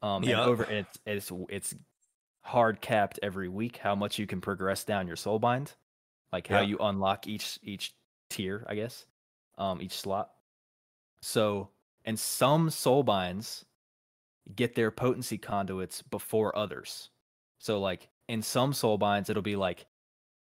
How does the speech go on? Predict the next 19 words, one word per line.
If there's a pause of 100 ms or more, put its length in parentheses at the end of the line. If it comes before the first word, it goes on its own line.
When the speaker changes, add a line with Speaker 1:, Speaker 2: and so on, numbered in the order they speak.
(140)
Speaker 1:
potency
conduit
is
on
the
second,
third,
and
fourth
tier. (320)
So,
like, (200)
you
can
have
three
potency
conduits
in